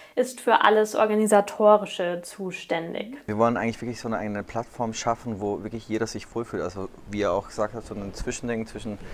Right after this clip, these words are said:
Speaker 2: Studenten und Geschäftsleuten, ja, oder auch Mamis mit ihren Kinderwagen. Ja, und deswegen eben auch so ein großes Sortiment an Sachen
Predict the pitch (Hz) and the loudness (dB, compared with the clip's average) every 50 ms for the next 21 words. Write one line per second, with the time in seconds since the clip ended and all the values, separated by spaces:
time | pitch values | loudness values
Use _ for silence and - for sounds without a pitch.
0 | - - - - - 120 101 110 120 131 127 - 127 123 123 - 107 104 110 - | -12 -12 -10 -6 -4 2 2 4 4 2 0 -2 -2 -2 -2 -4 -4 -6 -4 -4
1 | 123 - - - - 107 98 92 92 - 95 90 98 107 104 98 - - - - | -4 -6 -6 -6 -2 0 0 0 0 -2 -4 -4 -2 -2 -2 -2 0 -2 -2 -2
2 | - - 104 113 120 226 - 113 95 107 104 101 - - 135 127 104 87 87 85 | -2 -4 -2 -2 -2 -4 -6 -8 -6 -6 -6 -6 -6 -6 -4 -4 0 2 2 2
3 | 87 87 90 87 92 104 110 107 101 104 - - 113 107 - 107 104 - - 104 | 2 0 -4 -6 -6 -4 -4 -4 -6 -8 -6 -6 -6 -6 -4 -6 -6 -4 -6 -6
4 | - - - 110 107 104 113 110 113 127 - - - 101 - - 107 98 98 107 | -6 -6 -8 -8 -6 -6 -6 -6 -6 -8 -10 -6 -6 -6 -6 -6 -8 -6 -4 -4
5 | 131 143 - - - 101 95 - - 110 110 - - 135 131 | -4 -6 -8 -8 -10 -8 -8 -2 -2 -2 -2 -2 -6 -8 -10